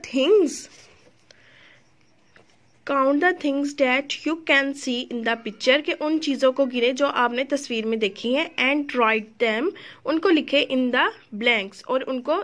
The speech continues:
इस जगह पे लिखे। फर्स्ट वर्ड है बोट्स। क्या वर्ड है? बोट्स। कि अब हमने इधर देखनी कितनी हमें कश्तियाँ दी गई हैं, वन, टू, हम्म,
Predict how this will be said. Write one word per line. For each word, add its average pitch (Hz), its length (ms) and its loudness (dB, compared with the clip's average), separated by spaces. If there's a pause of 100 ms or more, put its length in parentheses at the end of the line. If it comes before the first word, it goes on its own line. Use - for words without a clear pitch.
इस 247 140 -10
जगह 240 200 0
पे 247 140 0 (460)
लिखे। 254 220 0
फर्स्ट 294 460 2
वर्ड 285 240 4
है 381 80 0
बोट्स। 220 640 0
क्या 269 260 0
वर्ड 285 300 0
है? 480 100 -2 (140)
बोट्स। 214 500 0
कि - 160 -6
अब 277 220 0
हमने 285 240 -4
इधर 285 180 -2
देखनी 285 320 -2
कितनी 285 440 -2 (400)
हमें 285 320 2 (140)
कश्तियाँ 269 520 2
दी 233 200 -2
गई 196 260 -2
हैं, 185 140 -8 (520)
वन, 226 420 4 (680)
टू, 277 400 0 (1300)
हम्म, 269 600 -6